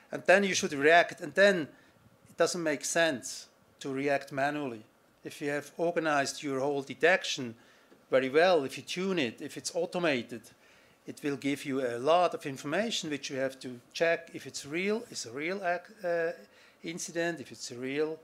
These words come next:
attack or not. And this really helps to have a soar engine in place to speed up then all this needed information to make qualified, uh,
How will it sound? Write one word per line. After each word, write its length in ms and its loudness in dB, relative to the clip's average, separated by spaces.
attack 520 0
or 80 -6
not. 420 -2
And 200 -12
this 460 0
really 300 -4
helps 460 0
to 80 -12
have 320 -2
a 280 -4
soar 340 -2
engine 600 -4
in 80 -14
place 600 -4
to 260 -8
speed 380 -6
up 320 4
then 220 0
all 220 0
this 360 -8
needed 400 -6
information 800 -4
to 120 -16
make 480 -6
qualified, 640 0
uh, 300 -2